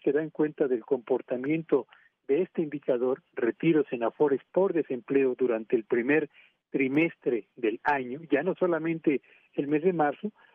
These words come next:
pues nos encontramos que en, eh, en los primeros tres meses, trescientos noventa y tres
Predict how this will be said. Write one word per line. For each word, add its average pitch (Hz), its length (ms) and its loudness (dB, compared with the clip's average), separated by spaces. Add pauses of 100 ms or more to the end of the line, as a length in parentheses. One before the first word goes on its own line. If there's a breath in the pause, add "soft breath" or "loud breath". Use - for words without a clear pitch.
(240 soft breath)
pues 156 120 0
nos 147 140 -6
encontramos 170 640 0
que 160 140 0
en, 147 180 -6 (160)
eh, 139 220 2
en 143 160 -4
los 135 160 0
primeros 160 380 0
tres 175 220 0
meses, 175 380 -2 (540 loud breath)
trescientos 202 800 0
noventa 151 480 0
y 143 60 -2
tres 143 280 -2